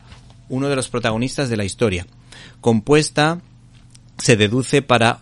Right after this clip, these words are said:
ocho dedos, pues este músico, por diversas circunstancias,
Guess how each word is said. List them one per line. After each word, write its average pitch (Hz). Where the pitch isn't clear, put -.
ocho 139
dedos, 123
pues 117
este 139
músico, 147
por 113
diversas 107
circunstancias, 127